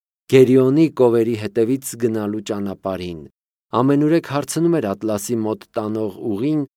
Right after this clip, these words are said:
բայց ոչ ոք չգիտեր այն։ Իր որոնումների ժամանակ նա հասավ ծայրագույն հյուսիս, հավերժածուփ, անպարփակ ու փոթորկուն Հերիդանոս գետին։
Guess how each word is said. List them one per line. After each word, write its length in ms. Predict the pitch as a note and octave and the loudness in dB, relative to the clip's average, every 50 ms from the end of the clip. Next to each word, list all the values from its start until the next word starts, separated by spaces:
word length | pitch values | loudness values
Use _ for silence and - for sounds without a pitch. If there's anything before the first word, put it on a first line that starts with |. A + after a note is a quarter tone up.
| _ _ | _ _
բայց 240 | - - A#2+ B2 A2 - G2+ | -8 -4 -4 -4 -4 -6 -8
ոչ 240 | F#2 A2+ B2+ A#2+ - - - | -2 -2 -2 -2 -2 -6 -6
ոք 300 | - B2+ C#3 C3 - - | 0 0 0 0 -2 -6
չգիտեր 560 | - A#2 G2 G#2 G2 G2+ F2+ D#2+ D2 C#2 C#2 | -10 -8 -8 -8 -10 -10 -12 -16 -16 -16 -20
այն։ 240 | C#2+ C2 B1+ B1 - _ _ _ _ _ _ _ _ _ _ _ _ _ _ _ _ _ _ _ _ _ - | -20 -20 -20 -20 -20 _ _ _ _ _ _ _ _ _ _ _ _ _ _ _ _ _ _ _ _ _ -4
Իր 260 | A2+ A#2 B2+ A#2+ A#2 | -2 0 2 2 2
որոնումների 720 | G#2+ A2+ A2 A2+ A#2 A#2 A#2 A2+ A2+ A#2 A#2+ B2 C#3 E3 E3+ | 4 4 2 2 2 -2 -2 -4 -2 -2 -2 0 0 0 0
ժամանակ 540 | C#3+ C#3 C3 B2 B2 B2 C3+ D#3+ D#3 - | 0 0 -2 0 -2 -2 -2 -4 -4 -4
նա 160 | A#2 A2+ A#2 A2 | -6 -6 -4 -4
հասավ 480 | A2+ A#2 A2+ - - D#3 D3+ C#3+ C3+ | -4 -6 -6 -6 -4 -4 -4 -4 -6
ծայրագույն 880 | - - C3 A#2+ A#2 A2+ A#2 A2+ A2+ G#2+ G#2+ A#2+ C#3+ E3 E3+ E3 D#3 B2+ | -6 -2 -2 -2 -2 -2 -4 -6 -8 -8 -4 -2 0 0 0 -2 -4 -6
հյուսիս, 640 | - B2+ C3 B2+ - - - A2 G#2+ F#2+ G2 - - _ _ _ _ - | -6 -6 -6 -4 -6 -8 -6 -6 -6 -6 -6 -8 -12 _ _ _ _ -4
հավերժածուփ, 920 | A2 A2+ A2 A#2 A#2 G#2 F#2+ G2+ G#2+ G#2+ G#2 - - - E3+ D#3+ - - - _ _ _ _ - - | -2 0 0 0 -2 -2 -2 -4 -4 -4 -6 -8 -2 0 0 0 0 -8 -20 _ _ _ _ -6 -2
անպարփակ 920 | B2+ C#3 C#3 C3+ - B2 A#2 A#2 A2+ - _ - - D#3+ F3 E3+ - - | -2 -2 -2 -2 0 0 0 0 -2 -6 _ -8 -4 -2 -2 -4 -4 -10
ու 200 | - - C#3+ C3 | -8 -6 -6 -6
փոթորկուն 1000 | C3+ _ - A#2+ A2 - - - A#2 A#2 G#2+ _ _ - D3 D#3+ E3 E3 D#3 D3 | -6 _ -8 -8 -8 -8 -10 -8 -8 -8 -8 _ _ -4 -2 -2 0 0 -2 -4
Հերիդանոս 800 | - A2 G2+ G2 A2+ A2+ G#2 G#2+ A2 B2+ C3+ C3 B2 A#2+ - - - - | -4 -4 -4 -2 -2 -2 -2 -2 -2 -2 -2 -4 -6 -8 -8 -10 -12 -14
գետին։ 520 | - - F#2 F#2+ F#2+ _ - - - - | -10 -10 -10 -10 -10 _ -18 -20 -20 -20